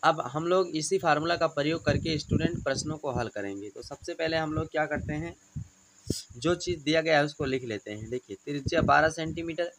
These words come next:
यानी आर का मान बारह सेमी दिया गया है। उसके बाद स्टूडेंट केंद्र पर एक सौ बीस अंश का कोण अंतरित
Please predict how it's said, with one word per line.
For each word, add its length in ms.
यानी 200
आर 200
का 160
मान 260
बारह 280
सेमी 340
दिया 180
गया 240
है। 180
उसके 260
बाद 200
स्टूडेंट 380
केंद्र 300
पर 180
एक 160
सौ 140
बीस 260
अंश 160
का 140
कोण 220
अंतरित 360